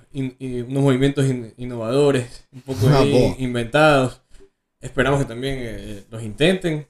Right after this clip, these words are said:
Speaker 1: porque igual, eh, eh, se, se dan bastantes en las luchas, ¿no? Entonces lo importante es tener dri-, esos drills de acondicionamiento, te ayudan a,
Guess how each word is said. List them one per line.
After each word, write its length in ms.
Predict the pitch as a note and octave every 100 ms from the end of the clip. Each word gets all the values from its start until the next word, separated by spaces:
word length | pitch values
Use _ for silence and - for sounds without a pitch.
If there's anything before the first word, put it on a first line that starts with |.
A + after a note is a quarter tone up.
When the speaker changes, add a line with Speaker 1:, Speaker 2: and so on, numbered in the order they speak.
| - _ _
Speaker 1:
porque 360 | B2 A#2 A#2+ A2
igual, 340 | A2+ B2+ B2+
eh, 240 | B2+ A2+ - - - - _ -
eh, 380 | A#2 A2+ G#2 -
se, 640 | - A2+ A2+ G#2+ G2+ F#2 F2 - _
se 220 | _ B2+ B2+
dan 220 | D3+ C3+
bastantes 440 | B2 - C#3+ C#3
en 80 | C3
las 100 | A#2+
luchas, 340 | D#3+ D3+ A#2
¿no? 180 | A#2 B2+ - _ -
Entonces 360 | - C3 C3+ C3
lo 80 | B2
importante 460 | A#2+ A#2+ B2+ B2+
es 60 | C3 - - _ _ -
tener 280 | B2 C3 C3+
dri-, 280 | C3 B2 B2+
esos 260 | C3+ D3+ C3+
drills 400 | C#3 D3 C3+ -
de 80 | B2+
acondicionamiento, 920 | C3 B2 B2 A#2 A#2 D3 C#3 C#3 C3+
te 80 | A2+
ayudan 360 | A2+ B2 B2+
a, 220 | A#2+ G#2+